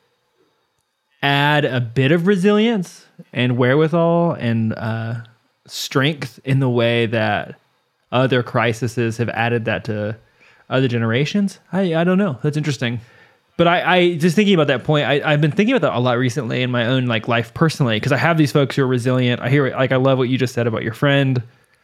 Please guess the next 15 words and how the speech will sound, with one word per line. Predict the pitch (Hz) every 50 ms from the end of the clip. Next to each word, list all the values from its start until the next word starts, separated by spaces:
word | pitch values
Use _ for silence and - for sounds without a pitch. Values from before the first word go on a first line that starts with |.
| _ _ _ _
And, | - 139 143 143 139 135 131 127 123 - - _ _
like, | 131 127 123 - - - - _ _ _ _ _ _ _ _ _ -
covid | - 208 254 285 311
has | 240 165
been | 151
hard | 135 143 135 131 123 110
for, | - 127 123 117 113 110 110 113 113 - - _ _ _ _ _ _ _ _ - - _
yeah, | 160 147 127 78
all | 80 131 151 160 165
Americans. | 160 151 139 131 131 131 120 - 127 123 123 135 135 - - - - _ _ _ _ _ _ -
We | - 87 139 143 143 147 147 139
are | 127 127
not | 131 117 92
m-, | 127 135 135 135
uniquely | 127 131 127 135 147 143 - 123 120 110